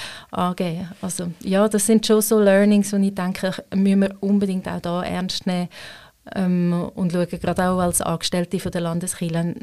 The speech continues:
ähm, wie gehen wir da damit um und was können wir dazu beitragen. Auch als RefLab übrigens zur Aufdeckung von solchen Fällen, zur, äh, Schaffung von einer Kultur, wo klar ist, dass das nicht duldet wird. Ja.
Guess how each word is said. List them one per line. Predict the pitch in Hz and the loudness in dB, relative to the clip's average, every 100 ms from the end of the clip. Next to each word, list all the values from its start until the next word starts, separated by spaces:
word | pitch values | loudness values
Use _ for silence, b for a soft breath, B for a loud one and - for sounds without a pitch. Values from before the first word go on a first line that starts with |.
| - | -12
ähm, | 151 180 165 | -8 -6 -6
wie | 160 175 165 175 - | -4 -2 -2 -4 -6
gehen | - 180 | -2 0
wir | 185 | 2
da | 170 | 0
damit | 165 185 175 - | 0 0 -2 -4
um | 185 175 165 B B B | -2 0 0 B B B
und | - | -2
was | 175 170 | -2 0
können | 180 175 | 0 2
wir | 170 | 2
dazu | 170 190 - 190 | 0 -6 -4 -4
beitragen. | 190 196 196 165 165 170 165 B B - | -2 -4 -2 -2 0 -4 -4 B B -8
Auch | 165 196 | -2 2
als | 247 - | 2 2
RefLab | 180 220 269 262 | 0 0 -2 -2
übrigens | 220 208 202 190 185 - 196 - - - | 0 0 0 0 0 -2 -8 -14 -20 -8
zur | - 202 185 185 - | 0 2 2 -2 -2
Aufdeckung | 196 - 208 208 233 226 | -4 -2 -4 -2 -2 -4
von | - - 220 | -12 -6 -2
solchen | 220 220 220 220 214 | 0 0 0 0 0
Fällen, | 214 208 208 208 | -2 -2 -2 -4
zur, | - 180 175 | -6 -6 -4
äh, | 175 - 180 | -4 -6 -6
Schaffung | 175 175 - 185 | -4 -4 -4 -10
von | - 185 | -6 -4
einer | 180 175 | -4 -6
Kultur, | - 180 - 202 226 220 | -4 -6 0 2 2 0
wo | 175 | -4
klar | - 175 180 | -2 0 2
ist, | 202 196 180 | 0 -2 -6
dass | - | -10
das | 180 | -6
nicht | 185 165 - | -4 -4 -4
duldet | 190 190 185 | -2 -2 -4
wird. | 196 196 - - B B B B B B _ _ - | -2 -2 -4 -16 B B B B B B _ _ 0
Ja. | 180 180 | 2 2